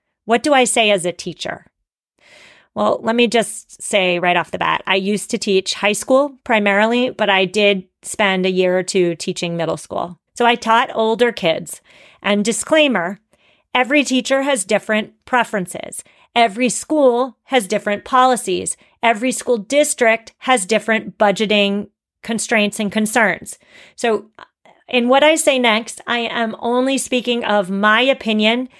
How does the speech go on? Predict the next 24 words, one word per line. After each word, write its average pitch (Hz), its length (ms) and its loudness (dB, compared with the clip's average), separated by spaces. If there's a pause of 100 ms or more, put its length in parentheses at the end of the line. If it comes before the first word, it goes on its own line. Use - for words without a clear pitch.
(180)
and 220 240 0
of 208 300 0
my 220 360 2
experience. 208 920 -2 (140)
So 214 120 -4
when 233 180 4
I 277 140 4
was 285 180 2
a 311 60 4
teacher, 185 520 -4 (720)
my 240 400 2
school 247 560 0
reimbursed 220 640 2
me 196 400 -4
for 202 200 0
up 208 240 -2
to 214 220 0
a - 80 0
specific 208 560 -2
dollar 220 360 4
amount 185 480 0 (260)
for 208 200 -4
classroom 180 640 -2
supplies. - 580 -8